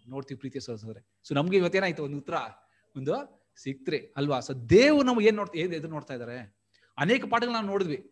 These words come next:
ಅಲ್ವಾ? ತಗ್ಗಿದ ಮನಸ್ಸನ್ನ ದೇವ್ರು ನೋಡ್ಬಿಟ್ಟು ನಾವು ಏನ್ ಮಾಡ್ತಾರೆ? ಯಾವನ್ನ ನಮ್ಮ ಯಾವಾಗ್ಲೂ ಮೇಲೆ ಇರ್ತಾರೆ ಅಂತ ನಾವು ನೋಡ್ತೀವಿ. ಆ ತಗ್ಗಿದ ಮನಸ್ಸು ತುಂಬಾ ಮುಖ್ಯವಾಗಿರ್ಬೇಕು. ಯಾವಾಗ ನಮ್ಮಲ್ಲಿ ಪ್ರೈಡ್ ಬಂದ್ಬಿಡುತ್ತೋ, ಯಾವಾಗ ನಮ್ಮನ್ನ ಹೆಚ್ಚಿಸ್ಕೊಳ್ತೀವೋ, it is very sure ನಾವು ಮೇಲರ್ನ ಮರ್ತ್ ಬಿಡ್ತೀವಿ.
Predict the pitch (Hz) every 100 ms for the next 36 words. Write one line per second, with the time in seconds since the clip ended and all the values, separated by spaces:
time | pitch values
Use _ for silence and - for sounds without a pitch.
0 | - 165 143 - - _ - 165 180 160
1 | 156 185 190 147 170 156 165 156 160 151
2 | 156 143 123 127 123 113 113 127 139 160
3 | 151 262 320 - _ _ 127 135 143 120
4 | - 110 104 110 107 110 117 110 - _
5 | 120 - 160 190 214 175 202 190 202 180
6 | 156 175 151 127 127 113 - - - 135
7 | 180 294 269 262 240 - 214 226 214 202
8 | 185 - 156 117 - - - - _ 139
9 | 208 269 254 233 202 233 208 208 190 190
10 | 139 - - - 147 139 180 269 - 202
11 | 196 202 - - _ _ 139 135 156 180
12 | 170 160 139 123 139 123 117 113 101